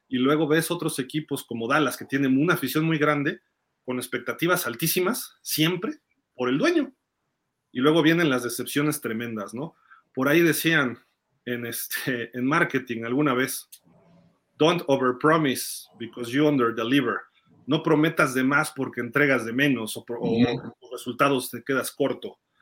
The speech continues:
Speaker 1: Y eso es lo que le pasa siempre a Dallas. Dallas, "Yo aspiro al Super Bowl", y lo grita a los cuatro <laughs> vientos el señor Jerry Jones.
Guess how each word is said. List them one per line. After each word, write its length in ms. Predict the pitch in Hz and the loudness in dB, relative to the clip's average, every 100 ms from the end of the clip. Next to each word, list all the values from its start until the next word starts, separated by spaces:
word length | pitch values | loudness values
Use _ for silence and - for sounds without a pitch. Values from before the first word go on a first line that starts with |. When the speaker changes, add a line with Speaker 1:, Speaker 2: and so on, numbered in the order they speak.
| _ _ | _ _
Speaker 1:
Y 220 | 123 131 | 0 2
eso 120 | 156 | 4
es 60 | 165 | 4
lo 80 | 147 | 4
que 80 | 143 | 2
le 80 | |
pasa 240 | 123 151 147 | 2 0 0
siempre 300 | - 151 143 | 0 0 0
a 40 | |
Dallas. 380 | 131 147 107 - _ _ _ _ _ | 2 0 -2 -12 _ _ _ _ _
Dallas, 320 | - 156 151 131 | 0 2 2 2
"Yo 100 | 196 | -2
aspiro 280 | - 226 | 2 2
al 60 | 220 | 4
Super 280 | 208 175 175 | 2 0 0
Bowl", 300 | 175 185 190 | -2 -2 2
y 40 | |
lo 140 | 156 139 | 4 4
grita 280 | 147 - 160 | 0 -4 -4
a 20 | |
los 160 | 147 | -4
cuatro 300 | - 185 170 | -4 -6 -2
<laughs> 280 | 175 - - | -2 0 0
vientos 100 | - | 0
el 80 | 147 | -2
señor 240 | 135 170 175 | 0 0 2
Jerry 240 | 175 147 | 2 2
Jones. 260 | 147 196 | 0 -2